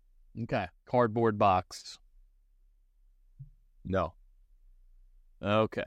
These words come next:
Speaker 1: How about T-shirt?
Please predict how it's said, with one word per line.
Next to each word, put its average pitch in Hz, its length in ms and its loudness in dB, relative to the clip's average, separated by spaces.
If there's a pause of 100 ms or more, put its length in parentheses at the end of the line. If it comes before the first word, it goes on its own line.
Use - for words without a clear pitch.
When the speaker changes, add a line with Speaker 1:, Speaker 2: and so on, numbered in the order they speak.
(260)
Speaker 1:
How 113 300 2
about 104 800 2 (1500)
T-shirt? 95 500 -6